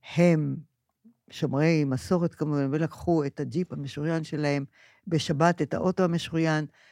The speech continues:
ונסעו לבארי והציעו לנפשות, מאה נפשות, בבית האחרון שנכנסו אליו, חננאל נורה ונהרג. והרב מרק עצמו נרצח, זה הדוד שלו, נרצח בדרך לעתניאל,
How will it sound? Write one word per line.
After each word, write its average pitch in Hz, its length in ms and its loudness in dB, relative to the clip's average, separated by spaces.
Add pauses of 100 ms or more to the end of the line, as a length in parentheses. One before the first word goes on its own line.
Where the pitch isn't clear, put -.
(160)
ונסעו 180 360 0
לבארי 160 540 2
והציעו 147 420 -2
לנפשות, 160 760 -2
מאה 165 400 2
נפשות, 156 640 -2 (300)
בבית 135 1200 0
האחרון 147 300 -4
שנכנסו 143 560 -6
אליו, 139 140 0 (180)
חננאל 127 380 -4
נורה 117 360 -2
ונהרג. 113 440 -6 (1700)
והרב 156 1040 4
מרק 139 340 -2
עצמו 139 500 -4 (180)
נרצח, 131 840 -4
זה 127 280 0
הדוד 120 580 0
שלו, 117 300 -2 (800)
נרצח 127 460 -2
בדרך 127 480 -2
לעתניאל, 175 720 0